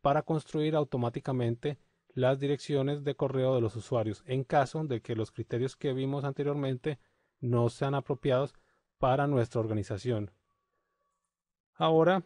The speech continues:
vemos que ya están las dos direcciones S M T P, la que ya estaba predefinida y la que acabamos de crear, pero vemos que una está en negrita y la otra no está en negrita. La que está en negrita es la dirección S M T P principal.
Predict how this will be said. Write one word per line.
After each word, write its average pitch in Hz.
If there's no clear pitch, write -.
vemos 135
que 117
ya 113
están 143
las 117
dos 123
direcciones 151
S 147
M 156
T 165
P, 139
la 151
que -
ya 110
estaba 139
predefinida 147
y 156
la 160
que -
acabamos 117
de 123
crear, 113
pero 160
vemos 127
que 156
una 135
está 151
en 151
negrita 151
y 127
la 113
otra 110
no 123
está 117
en 123
negrita. 120
La 120
que 131
está 139
en 151
negrita 165
es 123
la 135
dirección 127
S 131
M 135
T 127
P 131
principal. 113